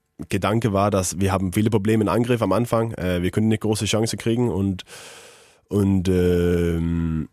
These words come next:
ja, und dann hat Kiel, äh, mit seinem super Tempo und Konter, äh, uns viele Probleme in Abwehr gemacht. Äh, mit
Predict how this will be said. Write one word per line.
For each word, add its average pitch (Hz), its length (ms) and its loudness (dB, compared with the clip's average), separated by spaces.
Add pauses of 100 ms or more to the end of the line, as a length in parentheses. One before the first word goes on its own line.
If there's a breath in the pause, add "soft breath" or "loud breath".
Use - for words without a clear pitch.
ja, 113 180 4
und 92 240 -4
dann 110 180 2
hat 110 180 -2
Kiel, 117 340 4
äh, 92 480 2 (200)
mit 101 240 -2
seinem 92 480 0 (180)
super 117 340 2
Tempo 113 400 2
und 95 380 -2
Konter, 90 920 0
äh, 65 40 -4
uns - 520 -2 (720)
viele 120 240 0
Probleme 110 320 2
in 101 60 0
Abwehr 92 260 0
gemacht. 73 320 -8
Äh, 78 420 -2
mit 82 260 -4